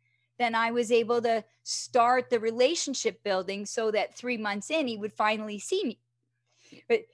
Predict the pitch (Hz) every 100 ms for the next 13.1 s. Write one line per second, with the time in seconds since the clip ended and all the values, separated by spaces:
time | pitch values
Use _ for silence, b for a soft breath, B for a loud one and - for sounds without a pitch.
0 | _ _ 220 214 202 277 277 - 226 -
1 | 220 - 349 392 - 208 143 - - -
2 | _ _ _ _ - 233 226 220 - -
3 | 220 196 - - - 302 269 254 - 208
4 | 214 - 240 247 240 240 220 - 196 175
5 | 190 240 247 214 160 156 220 285 - 240
6 | 330 - 311 277 269 269 220 208 240 262
7 | 196 190 160 143 147 - _ _ _ _
8 | 202 226 240 247 233 220 220 233 226 202
9 | 202 196 180 147 131 - _ _ _ _
10 | - 226 202 185 190 190 190 165 156 208
11 | 170 190 185 190 - 170 156 151 - 196
12 | 185 - 165 165 156 170 185 - 170 -
13 | 123